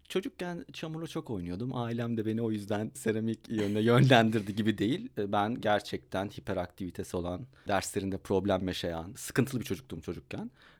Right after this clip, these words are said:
Ve Eskişehir'de meslek lisesine yazdırıldım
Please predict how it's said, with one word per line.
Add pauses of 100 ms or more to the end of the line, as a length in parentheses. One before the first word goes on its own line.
Ve (180)
Eskişehir'de
meslek
lisesine (600)
yazdırıldım